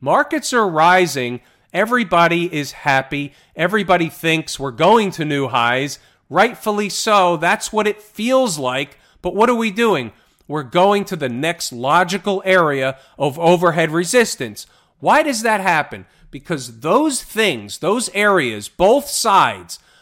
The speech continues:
resistance areas and support areas, many times act as a magnet and they draw the market to those areas.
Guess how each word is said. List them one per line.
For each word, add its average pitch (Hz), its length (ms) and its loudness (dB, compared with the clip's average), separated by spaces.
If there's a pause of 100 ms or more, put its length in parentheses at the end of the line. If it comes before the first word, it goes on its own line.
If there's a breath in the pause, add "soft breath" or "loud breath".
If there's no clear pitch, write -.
(180 soft breath)
resistance 214 680 -4
areas 233 540 0 (280 soft breath)
and 220 260 -2
support 226 520 0
areas, 135 580 -2 (260 soft breath)
many 190 360 0
times 147 580 0
act 175 300 -2
as 156 140 -4
a 151 60 -2
magnet 147 800 -2 (220 soft breath)
and 147 160 -6
they 131 140 -4
draw 151 720 0
the 170 100 0
market 156 520 2
to 151 100 -6
those 139 320 -2
areas. 123 500 0